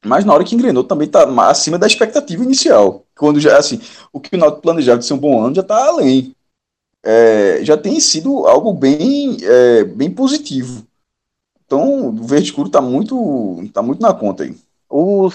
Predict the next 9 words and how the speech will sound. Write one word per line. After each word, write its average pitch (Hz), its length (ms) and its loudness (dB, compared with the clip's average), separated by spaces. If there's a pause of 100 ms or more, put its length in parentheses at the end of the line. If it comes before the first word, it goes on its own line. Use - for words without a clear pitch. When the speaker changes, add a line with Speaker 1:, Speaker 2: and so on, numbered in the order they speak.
(120)
Speaker 2:
o 131 240 0
Náutico, 147 320 4
ele 170 140 -2
já 156 120 4
tava 160 320 2
no 170 160 2
verde, 175 460 2
verde 139 260 2
claro, 170 600 2